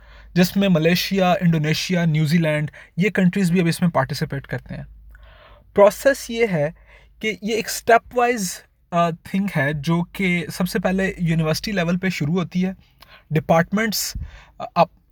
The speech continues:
competition کرواتے ہیں اپنے students کا، اور ان میں سے جو winner ہوتا ہے اس کو ایک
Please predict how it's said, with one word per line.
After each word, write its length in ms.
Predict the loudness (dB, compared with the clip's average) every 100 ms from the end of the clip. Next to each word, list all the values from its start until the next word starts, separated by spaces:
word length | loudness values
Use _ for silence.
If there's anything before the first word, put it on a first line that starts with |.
| -14 -14 _
competition 460 | 0 2 2 -2 -2
کرواتے 360 | 0 2 2 0
ہیں 80 |
اپنے 260 | -2 -2 -2
students 440 | 0 -2 -2 -4
کا، 160 | -4 -6 -6 -6
اور 120 | -6 -2
ان 180 | -2
میں 80 | -2
سے 140 | -2 0
جو 160 | 0 2
winner 220 | 2 2
ہوتا 240 | 2 0 -4
ہے 60 | -6 -12 -20 -20 _ _
اس 200 | -6 -6
کو 320 | -4 0 0 2
ایک 260 | -2 -2